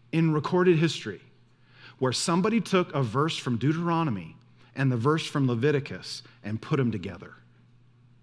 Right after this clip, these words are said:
Nobody had ever done this before. And it was a really big clue to a really important shift that Jesus was making, 'cause he was signaling. When, when it came to religion,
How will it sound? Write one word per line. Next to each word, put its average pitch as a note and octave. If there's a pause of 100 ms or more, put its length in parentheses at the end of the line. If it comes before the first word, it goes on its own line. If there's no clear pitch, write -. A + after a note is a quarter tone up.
(1300)
Nobody F3
had G#3
ever G3+
done G3
this F3+
before. G#2+ (1600)
And E3
it F3
was D#3+
a D3+
really E3+
big F3
clue C#3 (720)
to E3
a C3+
really D#3
important F3+
shift -
that C3+
Jesus F3+
was D#3+
making, D3+
'cause C3+
he G#3
was D#3
signaling. G2+ (680)
When, D#3
when D#3+
it D#3
came A#3
to A#3
religion, C#3+